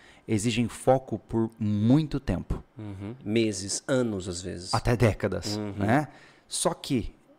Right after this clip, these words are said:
Speaker 1: a pessoa está treinando. É como se ela estivesse indo na academia, fumando cigarro e comendo McDonald's,
Speaker 2: Uhum.
Speaker 1: em vez de ir na academia treinar.
Speaker 2: E malhando só cinco minutos.
Speaker 1: É, ela tá fazendo o contrário.
Speaker 2: Uhum.
Speaker 1: Ela tá treinando o cérebro dela pra recompensas rápidas,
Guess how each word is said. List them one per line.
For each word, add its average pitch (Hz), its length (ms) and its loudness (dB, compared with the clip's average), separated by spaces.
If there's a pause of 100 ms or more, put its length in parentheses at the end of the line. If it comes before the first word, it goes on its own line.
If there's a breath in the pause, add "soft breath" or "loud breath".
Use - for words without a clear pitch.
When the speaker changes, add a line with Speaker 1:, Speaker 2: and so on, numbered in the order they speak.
Speaker 1:
a 127 80 0
pessoa 156 400 0
está 156 200 -4 (520)
treinando. 160 580 6 (360)
É 139 60 6
como 202 160 4
se 190 80 2
ela 190 80 6
estivesse 180 360 2
indo 180 120 0
na 165 60 0
academia, 143 440 2
fumando 143 320 -2
cigarro 160 720 0 (300 loud breath)
e 139 180 8
comendo 147 460 6
McDonald's, 147 680 2
Speaker 2:
Uhum. 127 80 -8
Speaker 1:
em 139 100 6
vez 139 200 8
de 127 40 4
ir - 20 6
na 139 60 8
academia 120 340 2
treinar. 110 340 2
Speaker 2:
E 143 120 4
malhando 139 340 2
só 156 140 -2
cinco 156 240 -2
minutos. 151 360 -6
Speaker 1:
É, 143 80 4
ela 156 180 4
tá 165 120 4
fazendo 156 240 4
o - 40 -4
contrário. 151 680 0
Speaker 2:
Uhum. 104 400 -4
Speaker 1:
Ela 120 140 4
tá 147 80 0
treinando 147 500 6
o 196 40 -4
cérebro 143 340 -2
dela 110 260 4
pra 135 140 -4
recompensas 117 800 0
rápidas, 131 840 2